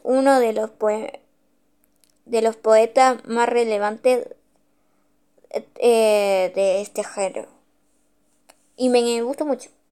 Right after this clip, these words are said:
Una poesía, eh, lírica, para que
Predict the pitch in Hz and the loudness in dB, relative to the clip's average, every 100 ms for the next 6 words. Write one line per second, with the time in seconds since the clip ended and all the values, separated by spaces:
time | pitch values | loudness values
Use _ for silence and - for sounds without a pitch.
0 | _ _ _ _ _ _ _ 269 294 349 | _ _ _ _ _ _ _ 0 2 2
1 | 359 330 277 - _ 269 269 262 262 254 | 4 4 2 -6 _ 4 6 6 6 2
2 | - 359 359 262 247 233 254 339 349 _ | -4 -4 0 2 4 4 2 0 -6 _
3 | _ _ _ _ _ _ _ _ - 240 | _ _ _ _ _ _ _ _ 0 2
4 | 233 226 233 247 277 254 240 233 240 220 | 4 4 2 2 0 0 0 2 2 2
5 | 214 208 214 - 220 214 214 - - | 2 2 0 -2 -2 -2 -4 -8 -10